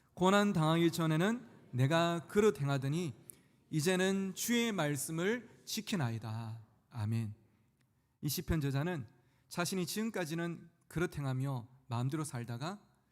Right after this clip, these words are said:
나에게 찾아온 이 고난을 통해서 정신을 차리고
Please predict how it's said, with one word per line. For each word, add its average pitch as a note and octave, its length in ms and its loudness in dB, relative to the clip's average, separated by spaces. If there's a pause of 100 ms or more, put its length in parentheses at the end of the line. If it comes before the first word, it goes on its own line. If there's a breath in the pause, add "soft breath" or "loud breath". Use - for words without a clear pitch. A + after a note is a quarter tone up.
(580 soft breath)
나에게 E3 280 0
찾아온 E3+ 360 -2
이 E3 120 2
고난을 F#3+ 360 0
통해서 C3 580 -6 (640)
정신을 D3 400 0
차리고 A2+ 380 -12